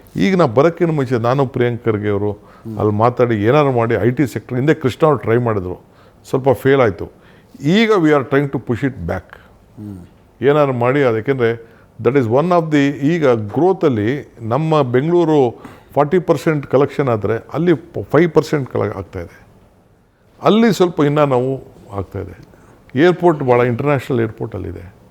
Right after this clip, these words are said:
Speaker 1: So ಅದ್ರ ಬಗ್ಗೆ ನಾವು ಕಾನ್ಸಂಟ್ರೇಟ್ ಮಾಡಬೇಕು. ಅಲ್ಲಿ ಜನರಿಗೆ ಸ್ವಲ್ಪ ತಿಳುವಳಿಕೆ ಕೊಡಬೇಕು.
Speaker 2: ಹ್ಮ್.
Speaker 1: ಒಳ್ಳೆ ಜನನೂ ಒಳ್ಳೆ ಜನ ಇದ್ದಾರೆ, ಸಂಸ್ಕೃತಿ ಇದೆ, ಸ್ವಲ್ಪ ಲಿಟಿಗೇಷನ್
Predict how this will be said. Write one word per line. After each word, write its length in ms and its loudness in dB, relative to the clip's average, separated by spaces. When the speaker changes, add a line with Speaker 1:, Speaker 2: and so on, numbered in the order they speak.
Speaker 1:
So 80 -2
ಅದ್ರ 220 0
ಬಗ್ಗೆ 320 2
ನಾವು 220 0
ಕಾನ್ಸಂಟ್ರೇಟ್ 580 -4
ಮಾಡಬೇಕು. 360 -8
ಅಲ್ಲಿ 140 -2
ಜನರಿಗೆ 480 2
ಸ್ವಲ್ಪ 240 -4
ತಿಳುವಳಿಕೆ 580 2
ಕೊಡಬೇಕು. 480 -6
Speaker 2:
ಹ್ಮ್. 500 -18
Speaker 1:
ಒಳ್ಳೆ 220 -4
ಜನನೂ 320 0
ಒಳ್ಳೆ 260 0
ಜನ 160 0
ಇದ್ದಾರೆ, 300 -6
ಸಂಸ್ಕೃತಿ 600 -2
ಇದೆ, 220 -6
ಸ್ವಲ್ಪ 320 -6
ಲಿಟಿಗೇಷನ್ 640 0